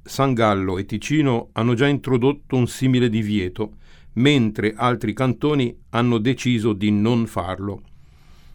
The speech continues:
In numerosi cantoni esiste il divieto di coprirsi il viso in caso di manifestazioni. Il progetto. L'iniziativa popolare Sì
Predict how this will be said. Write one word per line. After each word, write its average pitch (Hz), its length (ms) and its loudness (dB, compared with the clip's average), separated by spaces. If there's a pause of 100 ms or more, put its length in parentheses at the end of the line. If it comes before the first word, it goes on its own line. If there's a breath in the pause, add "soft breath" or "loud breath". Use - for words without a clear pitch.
(140)
In 147 180 4
numerosi 147 480 6
cantoni 143 640 2
esiste 131 840 0
il 117 140 -2
divieto 123 460 2
di 120 160 0
coprirsi 127 600 -2
il 127 120 2
viso 131 580 -2
in 131 260 0
caso 113 400 0
di 107 200 -2
manifestazioni. 104 1200 -4 (2000 soft breath)
Il - 180 0
progetto. 110 680 0 (880 soft breath)
L'iniziativa 151 600 2
popolare 123 800 2
Sì - 420 -4